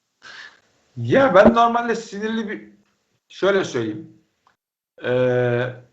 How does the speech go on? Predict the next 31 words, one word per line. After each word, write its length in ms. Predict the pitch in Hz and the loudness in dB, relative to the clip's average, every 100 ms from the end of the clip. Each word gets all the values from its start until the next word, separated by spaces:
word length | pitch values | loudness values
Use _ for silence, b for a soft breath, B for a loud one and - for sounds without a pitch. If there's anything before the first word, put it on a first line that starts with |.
| - | -8
gençliğimde 460 | 113 160 165 196 202 | -2 0 0 -2 -2
sinirli 360 | 190 180 185 | -2 0 2
bir 60 | 175 | 2
adamdım. 400 | 135 120 107 - _ _ _ _ _ _ _ _ _ _ _ _ _ - | 2 0 -8 -14 _ _ _ _ _ _ _ _ _ _ _ _ _ -14
Ee, 760 | 123 123 120 120 117 117 117 117 - - _ _ _ _ _ | -8 -6 -4 -4 -4 -4 -4 -6 -8 -20 _ _ _ _ _
sonrasında 1200 | - - 156 190 202 196 196 180 175 180 175 - - | -20 -8 0 2 2 -2 -4 -4 2 2 2 -4 -14
yaşla 540 | 123 180 196 - 160 | -4 -2 -2 -4 -2
beraber 500 | 151 156 156 160 151 | 0 2 2 0 -4
daha 220 | 160 165 151 | -2 -2 -4
bir 60 | |
sakinleştim. 760 | - 151 147 - 147 135 123 110 | -6 -4 -4 -6 -14 -14 -14 -16
Şu 180 | 226 | -12
anda 140 | 269 208 | -8 -10
sinirli 440 | - 170 208 214 | -10 -8 -6 -2
bir 100 | 196 | 0
adam 220 | 190 190 | 2 0
falan 320 | 185 180 180 175 | 0 -2 -2 -6
değilim 220 | 175 120 | -10 -8
ben. 80 | 110 | -6
Yani 220 | 117 110 | -4 -4
hani 360 | 131 156 - B B B | -4 -4 -8 B B B
beni 180 | 139 175 | -4 0
yakından 500 | 175 180 180 180 170 | -2 -2 -4 -4 0
tanıyanlar 440 | 165 170 170 170 | -2 0 -2 -2
zaten 360 | 160 170 170 156 | -2 -2 -4 -4
bilirler. 340 | 165 143 110 | -4 -4 0
Ben 160 | 156 151 | -2 0
kolay 280 | 160 165 156 | -2 -2 0
kolay 180 | 160 | -2
sinirlenmem. 680 | - - 151 151 147 131 - b b b b 113 | -2 -6 -4 -2 -2 -4 -8 b b b b -6
Ee, 440 | 123 123 120 117 | -4 -2 -4 -8